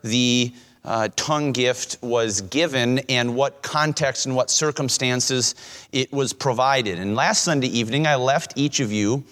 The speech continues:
with some homework. I said, "Your task this week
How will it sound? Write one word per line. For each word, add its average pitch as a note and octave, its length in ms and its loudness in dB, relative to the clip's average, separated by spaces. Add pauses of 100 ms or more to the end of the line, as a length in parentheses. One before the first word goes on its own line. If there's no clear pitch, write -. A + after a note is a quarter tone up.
(260)
with C3 180 0
some D3 220 2
homework. F3 800 0 (1080)
I G#2 80 -8
said, A#2 340 0 (400)
"Your B2+ 300 2
task C#3+ 580 0
this B2+ 320 0
week G#2+ 500 -2